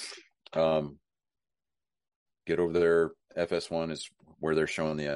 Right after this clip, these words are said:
uh, N L C S. Um, Fox and F S one, yeah, Fox and S, or, and F S one are showing the National League. The A L C S is gonna be over there on T B S.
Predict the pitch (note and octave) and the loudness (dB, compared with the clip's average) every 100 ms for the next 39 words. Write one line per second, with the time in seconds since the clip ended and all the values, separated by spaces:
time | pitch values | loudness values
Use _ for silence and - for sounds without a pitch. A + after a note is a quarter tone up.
0 | C2+ D#2 D#2 D2 - D2+ D#2 D2 - _ | -6 -4 -4 -4 -4 0 0 0 -8 _
1 | - _ _ - D2 C#2+ C#2 C#2+ _ - | -20 _ _ 0 2 2 0 -8 _ -20
2 | - G2 E2 - - - - D#2+ D#2+ D#2 | -2 2 2 -2 -8 -14 -10 -6 -2 -2
3 | - D#2+ D2+ - - - - - F#2+ D#2+ | -2 -2 -4 -10 -12 -14 -16 -16 -6 -4
4 | E2 D#2+ D#2+ D2 A#1+ - D2+ C2 F#2+ G#2 | -2 -2 -4 -6 -10 -6 -4 0 0 0
5 | G2+ G#2 G2 F2+ - E2 D#2 - E2 D2+ | 0 0 0 -4 -4 0 0 0 -2 -2
6 | F2 F2+ E2 - D#2+ D2 - E2 D2 D2+ | -4 -2 -2 -2 -6 -6 -4 -4 -2 -2
7 | F2 F2+ - E2+ F2 F2 - - - - | -2 -2 -4 0 2 0 -4 -18 -20 -20
8 | - _ _ _ - F2 E2 G2+ F#2 - | -20 _ _ _ -2 0 4 2 2 0
9 | F2+ E2 - D#2 E2+ D#2 D#2+ D#2 D2+ C2+ | 0 0 -4 -8 -6 0 2 2 0 -2
10 | - - D#2 D2 D2+ D2+ - - | -6 -6 -4 2 2 2 -2 -12